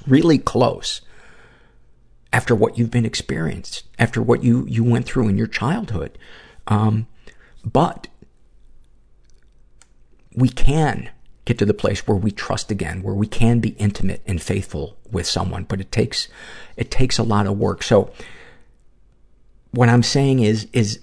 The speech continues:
the things that you are doing aren't a reflection of who you are morally. They are the ways that you are coping with your pain,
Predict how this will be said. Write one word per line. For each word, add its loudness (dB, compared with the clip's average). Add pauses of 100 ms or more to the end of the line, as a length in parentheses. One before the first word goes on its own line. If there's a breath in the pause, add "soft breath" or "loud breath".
(200)
the 2
things 0
that -8
you 2
are 2
doing 4
aren't 0
a -2
reflection -2 (240 soft breath)
of -2
who 2
you 0
are -2
morally. -2 (100)
They 2
are 4
the 2
ways 0
that -6
you 2
are -4
coping -2 (1000 soft breath)
with 2
your 2
pain, -4